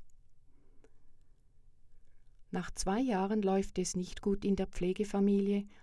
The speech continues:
Antonio wird in ein Heim geschickt. Eine Tante von Antonio behauptet,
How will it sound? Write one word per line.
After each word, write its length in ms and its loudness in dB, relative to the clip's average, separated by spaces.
Antonio 600 4
wird 240 0
in 120 2
ein 220 0
Heim 220 0
geschickt. 640 -8
Eine 340 0
Tante 380 0
von 280 -2
Antonio 520 2
behauptet, 720 0